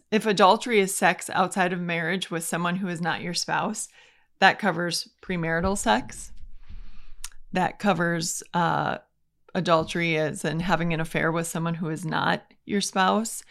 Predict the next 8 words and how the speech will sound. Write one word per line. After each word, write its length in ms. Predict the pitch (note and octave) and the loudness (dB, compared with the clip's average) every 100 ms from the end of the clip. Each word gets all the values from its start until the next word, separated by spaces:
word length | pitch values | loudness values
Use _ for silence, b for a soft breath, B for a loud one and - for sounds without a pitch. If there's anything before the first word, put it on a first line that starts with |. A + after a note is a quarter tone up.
| B B B B B B | B B B B B B
It 180 | G#3 G3 | 4 4
covers 500 | A3+ G3+ G3 F#3+ F#3+ - | 4 4 6 4 2 0
any 260 | F#3+ G3 G3 | 2 4 2
sort 320 | - F#3+ F#3+ | 2 2 2
of, 300 | F#3 E3 D#3 | 4 2 2
um, 460 | D3+ D3 C#3 E3+ F3 - _ - | 2 2 0 -4 -8 -20 _ -2
hooking 360 | G3 G#3 G3+ F3 | 0 2 2 4
up, 300 | E3+ F#3+ | 4 2